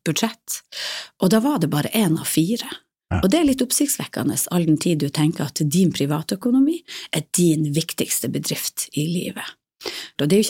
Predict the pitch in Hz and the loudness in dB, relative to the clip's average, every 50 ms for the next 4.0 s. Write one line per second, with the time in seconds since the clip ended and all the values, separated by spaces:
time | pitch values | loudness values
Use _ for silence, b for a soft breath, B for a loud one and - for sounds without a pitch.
0 | 277 262 - 247 208 170 - 156 151 147 147 151 - - - 185 185 220 240 247 | 2 0 2 2 0 2 4 4 4 4 4 2 0 0 0 2 4 4 4 4
1 | 262 247 262 B B B B B B - 151 151 147 147 147 151 147 147 151 175 | 2 0 -2 B B B B B B 0 0 2 2 2 2 2 2 2 2 4
2 | 185 190 190 190 175 - - 151 - - 147 - - 156 - - - - - - | 4 2 2 2 0 0 0 0 -2 -2 -2 -2 0 0 0 0 -2 -4 -4 -2
3 | - 208 233 190 - - - - - - - - 220 - - - - 87 85 | -2 -2 -2 -2 -6 -8 -8 -6 -4 -4 -4 -4 -6 -6 -8 -4 -2 -2 0